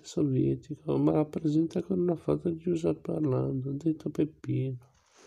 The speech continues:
il per niente sovietico presidente della Con-, Confcommercio, Segalini è nativo di Brindisi.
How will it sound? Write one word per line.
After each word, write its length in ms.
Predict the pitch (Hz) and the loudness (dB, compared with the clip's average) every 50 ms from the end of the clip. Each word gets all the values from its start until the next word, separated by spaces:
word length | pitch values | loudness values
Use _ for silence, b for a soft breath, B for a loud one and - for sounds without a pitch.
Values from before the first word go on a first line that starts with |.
| b b b b b b b b b b b b b b b b b b b _ | b b b b b b b b b b b b b b b b b b b _
il 200 | - 175 170 156 | 2 4 4 6
per 200 | 160 - 165 165 | 8 8 8 8
niente 340 | 165 170 175 160 - - 160 | 8 8 6 6 6 2 0
sovietico 640 | 151 - 165 156 147 156 156 151 - 156 - 156 151 | 2 4 4 4 6 6 6 4 2 0 0 0 2
presidente 640 | - 156 151 147 151 156 156 151 156 160 151 - 170 | 4 2 2 2 0 0 0 2 2 2 2 0 0
della 240 | 160 151 156 151 143 | 0 2 2 2 0
Con-, 600 | 147 165 165 160 156 156 156 151 147 147 - _ _ - | -2 -2 0 0 2 0 0 -2 -2 -4 -8 _ _ -8
Confcommercio, 1400 | - - 165 165 160 156 151 - - - - 175 165 156 151 139 139 139 143 147 151 151 151 - - - 147 131 | -2 2 4 4 4 4 2 0 -6 -10 -4 0 2 4 4 4 2 0 -2 -2 -2 -4 -4 -6 -6 -2 -2 -2
Segalini 1040 | 127 - - - - 165 165 160 160 165 160 151 139 143 156 175 185 185 190 190 185 | -2 -4 -8 -4 -2 0 0 0 0 2 2 4 4 4 2 2 2 0 -2 -2 -2
è 20 | |
nativo 580 | 170 170 156 143 - - - - 170 165 165 160 | -2 -2 -2 -4 -4 -8 -10 -8 -8 -6 -4 -2
di 120 | 156 160 | -2 -2
Brindisi. 680 | 143 135 131 131 131 135 135 135 139 123 117 117 - - | -2 -4 -4 -4 -2 -2 -4 -4 -4 -6 -8 -10 -14 -20